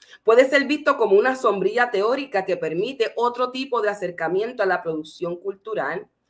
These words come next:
el arte, la literatura, la música, el cine, a la vez que propone otro estilo y filosofía de vida desde una visión de una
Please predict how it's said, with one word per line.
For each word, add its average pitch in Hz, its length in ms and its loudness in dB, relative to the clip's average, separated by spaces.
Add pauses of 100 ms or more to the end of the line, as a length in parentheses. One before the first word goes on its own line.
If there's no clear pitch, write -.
(160)
el 214 260 4
arte, 156 420 -2
la 262 140 4
literatura, 170 680 -4
la 254 140 0
música, 185 480 -6
el 185 100 -2
cine, 165 500 -8 (260)
a 214 120 8
la 160 160 2
vez 247 240 -2
que 269 160 -2
propone 233 720 -2 (300)
otro 170 240 -6
estilo 226 580 -4
y 277 100 -2
filosofía 226 680 -4
de 196 120 -4
vida 165 500 -6 (240)
desde 170 400 4
una 170 240 2
visión 175 460 -2
de 160 260 -2
una 170 560 -2